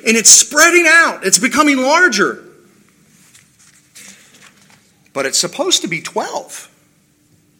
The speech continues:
because twelve is the number of completion. But I think if you take the t-, one person, Joseph, and divide him into two, then that doesn't make twelve anymore, does it? Makes thirteen.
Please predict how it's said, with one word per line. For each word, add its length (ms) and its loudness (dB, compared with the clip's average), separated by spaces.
because 280 -4
twelve 380 -4
is 100 -2
the 80 -8
number 240 -2
of 120 -2
completion. 680 0
But 140 -2
I 240 4
think 240 -4
if 120 -8
you 100 -10
take 600 -6
the 100 -8
t-, 120 -20
one 240 -4
person, 400 0
Joseph, 380 0
and 100 -6
divide 280 2
him 100 0
into 180 -4
two, 240 2
then 140 0
that 140 0
doesn't 220 -4
make 140 -6
twelve 260 -8
anymore, 360 -6
does 220 -2
it? 140 -8
Makes 220 -4
thirteen. 640 -4